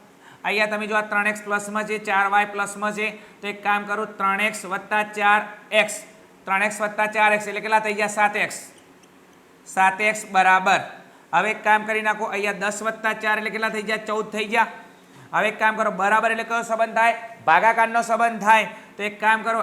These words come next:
એક્સ બરાબર ચૌદ અને હાથ ક્યાં આવશે? ભાગાકારમાં.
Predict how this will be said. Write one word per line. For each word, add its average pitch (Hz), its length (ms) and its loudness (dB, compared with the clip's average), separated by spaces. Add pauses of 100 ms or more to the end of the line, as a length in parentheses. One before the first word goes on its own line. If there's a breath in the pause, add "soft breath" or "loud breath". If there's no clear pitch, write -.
એક્સ 208 340 -2
બરાબર 226 540 4 (580)
ચૌદ 208 440 2 (200)
અને 196 160 0
હાથ 190 340 2
ક્યાં 226 200 4
આવશે? 220 140 -4
ભાગાકારમાં. 175 720 2